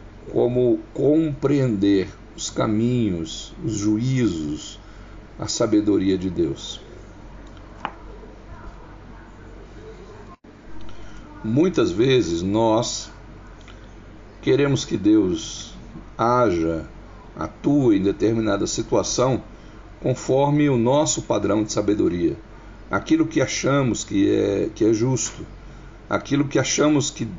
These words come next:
que Deus deveria fazer, aquilo que nós entendemos que seria o certo, o correto, e Deus não age conforme os nossos pensamentos, conforme a nossa sabedoria.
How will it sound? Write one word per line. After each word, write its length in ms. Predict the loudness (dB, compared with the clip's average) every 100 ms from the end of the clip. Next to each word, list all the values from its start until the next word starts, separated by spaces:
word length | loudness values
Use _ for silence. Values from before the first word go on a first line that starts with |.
| -14
que 160 | -4 -4
Deus 400 | 2 6 6 6
deveria 420 | 4 6 4 4
fazer, 560 | 2 0 2 2 2 0 -14 -20 -20 -20 -20 -20 -10
aquilo 340 | -10 0 2 2
que 140 | 2
nós 840 | 2 4 4 4 2 -2 -6 -8 -14 -10 -4
entendemos 840 | -2 2 2 4 2 2 0 -4
que 200 | -10 -8
seria 560 | -2 2 4 4 4 0 -10 -18 -18 -20 -20 -20 -10 -6
o 60 |
certo, 720 | -4 0 2 2 0 -12 -10 -10 -8
o 80 | -10
correto, 840 | 0 2 2 4 4 4 0 -12 -16 -16 -18 -20 -20 -20 -20 -6
e 80 | -4
Deus 300 | 2 4 4
não 220 | 2 2
age 500 | 4 4 2 0 -2 -6 -18 -20 -20 -8
conforme 560 | 0 0 2 2 2 2
os 140 | -2
nossos 400 | 0 0 -2 -6
pensamentos, 720 | -6 -6 -4 -2 -2 -4 -10 -14 -20 -18 -18 -18 -20 -20 -16 -4
conforme 520 | -4 0 0 2 2
a 60 |
nossa 380 | 0 0 0 -2
sabedoria. 600 | -2 0 2 2 2 0